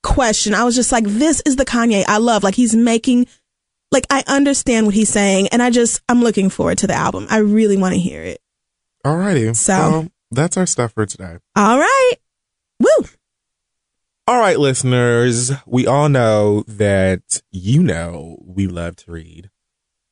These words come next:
Speaker 2: But have you been keeping up with your reading?
Speaker 1: It's
Speaker 2: That's
Speaker 1: so,
Speaker 2: the better question.
Speaker 1: it's so important.
Speaker 2: Check out Audible. They make it so easy to do all of your reading with their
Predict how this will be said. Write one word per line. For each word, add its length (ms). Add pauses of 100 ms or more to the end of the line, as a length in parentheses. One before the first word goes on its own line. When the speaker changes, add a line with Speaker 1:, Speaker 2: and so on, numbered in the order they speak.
(580)
Speaker 2:
But 120
have 180
you 80
been 100
keeping 280
up 100
with 120
your 420
reading? 300 (680)
Speaker 1:
It's 120
Speaker 2:
That's 280
Speaker 1:
so, 40
Speaker 2:
the 80
better 280
question. 240
Speaker 1:
it's 100
so 140
important. 540 (580)
Speaker 2:
Check 280
out 200
Audible. 680
They 120
make 180
it 80
so 220
easy 560
to 160
do 280
all 280
of 80
your 140
reading 300
with 120
their 160